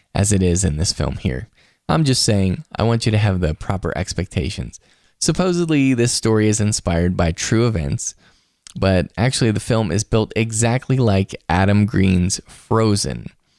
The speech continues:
except instead of taking place on a ski lift, it takes place at an indoor Olympic-sized swimming pool, okay? So the premise is, no spoilers, Nora Jane Noon and Alexandra Park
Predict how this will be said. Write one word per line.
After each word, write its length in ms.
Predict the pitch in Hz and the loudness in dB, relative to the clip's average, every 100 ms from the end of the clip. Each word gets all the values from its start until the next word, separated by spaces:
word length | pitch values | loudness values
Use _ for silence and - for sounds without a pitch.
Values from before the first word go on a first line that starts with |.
| _ _ | _ _
except 480 | - 104 113 95 - - _ - | -4 -2 0 -2 -4 -20 _ -2
instead 300 | 104 - 120 | 0 2 2
of 100 | 120 | 2
taking 340 | 131 120 113 | 0 2 0
place 300 | 107 98 98 | 0 0 2
on 100 | 92 | 0
a 40 | 90 | -2
ski 320 | - 233 202 | 0 2 4
lift, 420 | 123 127 - - _ _ _ - | 4 2 -2 -16 _ _ _ -4
it 100 | - | -2
takes 260 | 135 139 | 0 -2
place 400 | - - 95 104 - - | -2 2 2 2 -4 -4
at 200 | 95 90 | 0 2
an 120 | 82 - | 0 0
indoor 640 | 110 127 113 104 98 101 - | 2 4 4 4 2 0 -2
Olympic-sized 720 | 87 95 107 104 95 82 78 | 2 2 2 0 0 0 0
swimming 340 | - 95 78 | 0 0 0
pool, 400 | 71 - 50 - - | -2 -4 -4 -6 -6
okay? 400 | 80 - 78 95 | -6 0 2 2
So 440 | - - 85 78 | 2 -2 0 2
the 100 | 80 | 0
premise 380 | - 143 135 117 | 0 -2 0 0
is, 360 | 110 104 98 - _ _ _ _ - | 0 2 0 -4 _ _ _ _ 2
no 160 | 95 | 2
spoilers, 600 | 104 - 57 57 58 - - _ _ _ _ _ _ _ _ - | 2 -2 -6 -4 -6 -6 -10 _ _ _ _ _ _ _ _ -2
Nora 320 | 135 151 160 | 2 4 4
Jane 320 | 147 139 135 | 4 4 6
Noon 400 | 117 92 92 127 - - | 4 4 2 0 -4 -10
and 160 | 107 92 | -2 0
Alexandra 520 | 101 110 107 104 110 | 2 2 2 2 0
Park 400 | - 82 76 | 0 -2 -2